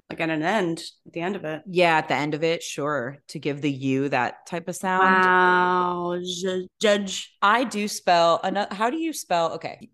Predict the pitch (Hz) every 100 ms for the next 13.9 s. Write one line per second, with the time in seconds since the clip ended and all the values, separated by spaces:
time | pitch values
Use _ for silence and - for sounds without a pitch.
0 | - 190 196 202 170 175 180 160 127 131
1 | 208 - _ _ _ _ - 170 160 160
2 | - 185 180 180 175 165 160 151 143 143
3 | 139 139 139 147 147 135 131 160 139 123
4 | 156 - - _ _ _ _ 151 143 -
5 | 240 226 226 196 185 220 190 175 185 -
6 | - _ - 214 269 247 233 208 175 156
7 | 170 185 170 - 160 - 143 127 117 135
8 | _ _ _ _ - 262 247 - - 247
9 | 262 277 285 285 196 214 214 214 - -
10 | 202 214 214 - - 220 208 180 196 -
11 | 180 151 170 175 170 170 - 220 - 214
12 | 190 165 165 - _ 196 190 196 196 196
13 | 202 190 - _ 180 185 180 -